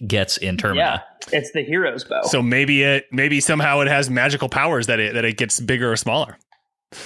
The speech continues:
Speaker 2: Well, and, and also you have to remember, like, Links are of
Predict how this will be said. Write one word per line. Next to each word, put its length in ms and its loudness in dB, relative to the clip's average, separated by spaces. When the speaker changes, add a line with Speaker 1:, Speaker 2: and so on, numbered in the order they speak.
Speaker 2:
Well, 200 2
and, 180 0
and 160 2
also 300 2
you 200 0
have 140 0
to 120 -4
remember, 460 0
like, 240 0
Links 400 -2
are 140 4
of 200 -2